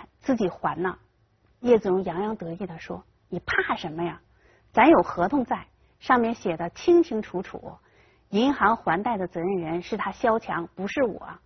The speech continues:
再说了，人家萧强可是大老板，他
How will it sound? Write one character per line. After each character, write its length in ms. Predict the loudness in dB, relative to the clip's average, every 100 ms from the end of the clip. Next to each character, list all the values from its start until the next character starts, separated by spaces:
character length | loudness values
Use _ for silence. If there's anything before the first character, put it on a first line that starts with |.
| _ _
再 240 | -8 -8 -8
说 220 | -10 -12 -14
了， 80 | -20 _ _ _ -6
人 140 | 2
家 80 | 4
萧 260 | 4 2 2
强 240 | -2 -2
可 160 | -2 -6
是 120 | -6
大 180 | -6 -6
老 180 | -6 -6
板， 140 | -8 -10 -14 _ _ _ _ _ _ _ _
他 400 | 2 4 4 2